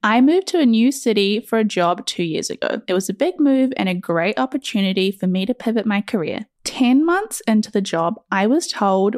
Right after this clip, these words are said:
my teammate would become my boss, a woman who is technically qualified,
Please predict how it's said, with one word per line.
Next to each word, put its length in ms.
my 360
teammate 680
would 180
become 380
my 240
boss, 420
a 80
woman 420
who 140
is 160
technically 640
qualified, 840